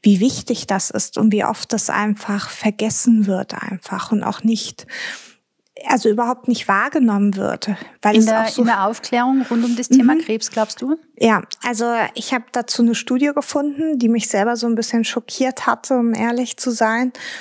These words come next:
Speaker 1: Und zwar wurden Krebspatienten und Ärzte befragt, inwieweit man die Sexualität überhaupt anspricht und ob das Bedürfnis überhaupt da ist. Und es hat sich dann gezeigt, dass achtzig Prozent der betroffenen Patienten,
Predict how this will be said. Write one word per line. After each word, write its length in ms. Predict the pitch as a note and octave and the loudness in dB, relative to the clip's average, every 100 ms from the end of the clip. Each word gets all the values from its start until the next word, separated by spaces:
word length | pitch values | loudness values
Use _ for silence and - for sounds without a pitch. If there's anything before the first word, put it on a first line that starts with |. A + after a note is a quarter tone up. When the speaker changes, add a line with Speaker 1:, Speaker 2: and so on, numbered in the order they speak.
| - - - - | -16 -20 -10 2
Speaker 1:
Und 160 | A3+ | 2
zwar 520 | - - G3 G#3 A3 | 2 0 0 0 -2
wurden 280 | A3 A3+ G#3+ | 0 0 0
Krebspatienten 720 | G#3+ C#4 - C4+ - A#3+ A3+ | 0 -4 -2 -4 0 0 0
und 120 | A#3 G#3+ | 0 0
Ärzte 400 | A3 A#3 - A3+ | 0 0 -2 -2
befragt, 580 | A#3 - G#3 G#3 G#3+ | -4 -2 0 0 0
inwieweit 840 | A#3 A3 G#3+ G#3 G3 G3+ G3+ G#3 - - - | 2 4 2 2 0 0 -2 -4 -8 -10 -2
man 260 | A3+ A3 G#3 | 4 4 4
die 100 | G#3 | 2
Sexualität 760 | - G3+ - G#3 G3+ - G3+ - | -4 -2 0 0 0 -2 -4 -2
überhaupt 340 | A3 G#3 G#3 | 0 0 0
anspricht 500 | A#3 B3+ - A#3 - | 0 0 0 -4 -4
und 80 | G#3+ | -6
ob 180 | - - | -6 -4
das 180 | G#3+ - | -4 0
Bedürfnis 540 | G#3 B3+ C#4 C4+ - | 0 2 2 0 -2
überhaupt 340 | G3 - - | 0 -2 -2
da 220 | F#3+ F#3+ E3+ | -2 -2 -2
ist. 240 | - - - - - - | -4 -6 -10 -10 -12 -6
Und 540 | - A3 G#3+ G#3 G3+ G3 | 0 2 2 2 0 -2
es 180 | A3 - | -2 0
hat 140 | G#3+ - | -2 -4
sich 160 | A#3+ | -4
dann 160 | A#3 A3+ | 0 0
gezeigt, 340 | G#3 A3+ - | 0 -4 -2
dass 200 | A3 - | -4 -2
achtzig 400 | - - - A#3+ | -4 -4 -4 -4
Prozent 680 | - A3+ - G3+ B3+ C4 - | -4 -2 0 2 0 -2 -2
der 160 | A3+ G3+ | -2 -2
betroffenen 680 | - - G#3 - A#3+ A3 | -6 -6 -6 0 2 2
Patienten, 800 | G#3 G#3 - F#3 G3+ G#3 C#4 D#4 | 0 -4 -4 -2 -2 -2 -4 -4